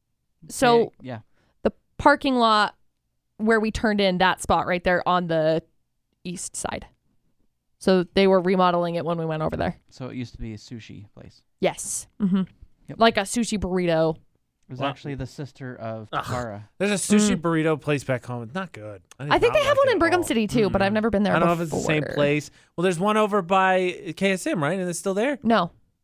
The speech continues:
Speaker 2: No,
Speaker 3: They
Speaker 2: that's
Speaker 3: moved?
Speaker 2: the one that she was
Speaker 1: That's,
Speaker 2: talking
Speaker 1: yeah,
Speaker 2: about.
Speaker 1: Pawnee Island is there now.
Speaker 3: Oh, well,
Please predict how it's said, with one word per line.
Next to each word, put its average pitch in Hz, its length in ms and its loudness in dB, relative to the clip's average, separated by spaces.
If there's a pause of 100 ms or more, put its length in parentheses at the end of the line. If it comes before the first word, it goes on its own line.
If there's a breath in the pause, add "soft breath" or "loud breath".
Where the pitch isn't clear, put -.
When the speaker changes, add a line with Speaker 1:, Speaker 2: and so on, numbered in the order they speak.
(160)
Speaker 2:
No, 160 80 -6
Speaker 3:
They 160 80 2
Speaker 2:
that's 165 140 2
Speaker 3:
moved? 220 160 0
Speaker 2:
the 160 40 -4
one 156 160 -4
that 147 120 -10
she - 140 -14
was 147 40 -8
Speaker 1:
That's, 233 220 4
Speaker 2:
talking 156 140 -4
Speaker 1:
yeah, 254 120 6
Speaker 2:
about. - 120 -2
Speaker 1:
Pawnee 269 280 4
Island 226 300 2
is 180 100 -2
there 170 180 2
now. 156 260 -4
Speaker 3:
Oh, 170 580 2
well, 131 200 -6